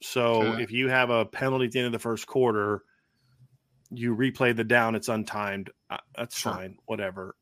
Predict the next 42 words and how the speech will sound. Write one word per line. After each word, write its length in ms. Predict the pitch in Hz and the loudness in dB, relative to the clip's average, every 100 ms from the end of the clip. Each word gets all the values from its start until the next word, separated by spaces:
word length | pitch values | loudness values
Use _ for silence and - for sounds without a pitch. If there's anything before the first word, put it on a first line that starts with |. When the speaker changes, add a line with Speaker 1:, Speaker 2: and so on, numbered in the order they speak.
| - | -4
Speaker 1:
I 40 | |
mean, 460 | 113 107 101 98 - - _ _ - | -2 -2 -2 -6 -10 -16 _ _ -2
you 180 | 135 | 4
don't 200 | 147 160 | 4 4
have 240 | 131 139 127 | 6 6 8
an 100 | 127 | 4
untimed 560 | 131 123 131 127 113 | 4 4 4 6 4
down 540 | 113 127 123 113 107 107 _ _ - | 2 4 6 4 2 -4 _ _ -10
and 160 | 120 117 | -4 -4
there's 160 | 107 | -4
five 280 | - 123 110 | 2 4 6
minutes 300 | 147 151 - | 6 4 0
left. 420 | 95 104 - - _ _ _ _ _ _ _ _ | -6 -8 -12 -20 _ _ _ _ _ _ _ _
So 180 | - 131 | 0 4
I 80 | 123 | 4
would 100 | 127 | 4
say 200 | 123 117 | 2 0
go 240 | 117 127 | 2 0
start 240 | 131 143 143 | 4 2 2
the 40 | |
second 240 | - 151 | 0 0
quarter, 320 | - 113 107 123 | 0 0 2 0
and 140 | 120 | 2
that 200 | 120 - | 0 -2
play 260 | - 117 120 | -2 0 2
happens 380 | 113 110 113 | 0 -4 -6
in 80 | 113 | -6
the 60 | 113 | -4
second 220 | 139 120 | -2 -2
quarter. 320 | 147 139 - | -2 -4 -6
I'm 200 | 98 110 | -10 -10
fine 280 | 110 110 101 | -6 -6 -6
with 120 | 87 | -10
that. 220 | - - - _ - | -12 -12 -12 _ -14
That's, 320 | 98 - - | -12 -10 -8
that's 260 | 101 - | -8 -6
not 120 | 101 85 | -8 -10
a 40 | |
big 220 | 85 - | -14 -16
deal 180 | - - | -14 -14
to 160 | - 64 | -16 -18
me. 220 | 62 | -18